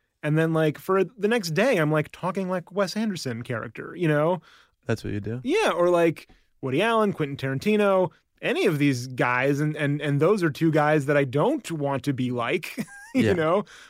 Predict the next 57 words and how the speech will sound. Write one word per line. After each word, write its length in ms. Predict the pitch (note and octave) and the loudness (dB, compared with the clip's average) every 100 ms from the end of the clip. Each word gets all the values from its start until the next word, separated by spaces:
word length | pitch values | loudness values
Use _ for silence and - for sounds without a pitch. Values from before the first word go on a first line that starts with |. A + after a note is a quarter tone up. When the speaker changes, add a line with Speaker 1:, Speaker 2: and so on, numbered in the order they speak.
| _ - | _ -2
Speaker 1:
Um, 580 | D#3+ D#3 D3+ D3+ D3+ - _ _ _ _ - | 0 2 2 0 -2 -6 _ _ _ _ -4
but 180 | E3+ D#3+ | 0 2
I, 120 | D#3+ | 2
I, 400 | F3 E3+ D#3+ E3+ | 0 -2 0 -2
I 40 | |
find, 460 | D#3+ E3 E3 E3 C#3+ | -2 -2 0 0 -2
yeah, 240 | F3 G3+ | -2 0
I'm 240 | D#3 D3+ C#3 | 0 0 0
very 320 | C3+ D3+ D#3+ | 2 2 2
much 240 | D3 C3+ | 0 -2
affected 400 | C3 C#3 B2+ B2+ | -6 -6 -6 -6
by 100 | B2 | -8
the 100 | B2 | -6
art 160 | B2 B2 | -8 -8
that 120 | B2+ | -8
I 100 | B2 | -8
consume. 440 | B2 B2 F3 D3+ B2+ | -8 -6 -4 -2 -4
And 100 | B2+ | -2
so 80 | |
Speaker 2:
How 100 | C#3+ F3 | 2 2
Speaker 1:
peop- 60 | |
Speaker 2:
does 120 | E3+ | 2
one 220 | C3 D3+ C3+ | 0 -2 0
talk 320 | A2 G#2+ - | -2 -2 -4
like 180 | G2 - | -6 -4
Quentin 240 | F#2+ G2 | -8 -8
Tarantino? 640 | G2+ - - F#2 F#2 - - _ - | -12 -16 -14 -10 -10 -12 -16 _ -10
Speaker 1:
Um, 600 | D3+ D3 D3 D3 C#3+ D3+ _ _ _ _ - | -2 0 0 -2 -6 -10 _ _ _ _ -6
oh, 80 | D3 | -4
you 140 | C#4+ | -2
know 120 | C3 | -2
how, 160 | A2+ A#2 | -2 -4
like, 140 | A#2 G#2 | -4 -6
a 20 | |
Quentin 220 | C3+ B2 | -6 -6
Tarantino 420 | A2+ A#2 A2+ A#2 A2+ | -6 -6 -6 -6 -8
character. 220 | A#2+ - | -8 -6
I'm 80 | D#4 | -2
not 80 | |
gonna 100 | F3+ D3+ | 0 0
do 120 | C#3 | 0
an 60 | |
impression 440 | B2+ A#2+ B2 - A#2+ | -2 -4 -6 -6 -10
for 220 | C3 B2+ | -10 -10
you. 220 | C3+ E3+ - - - _ - | -8 -10 -12 -20 -20 _ -2
But, 60 | |
you 60 | E4+ | 0
know, 100 | D#3+ | 2
the 100 | F3+ | 2
characters 320 | F3 F3+ E3+ | 2 -2 0
are, 40 | F#3+ | 0
like, 100 | D#3+ | 2
very, 400 | D3+ D#3+ F3+ E3 - _ | 2 4 2 -2 -12 _
very 180 | - G#3 | 0 2
talky, 360 | - F3+ E3+ F3+ | 2 0 0 0
very 200 | E3+ F#3 | 0 2
fast, 580 | - D#3 D#3 E3 - | 2 0 0 -4 -12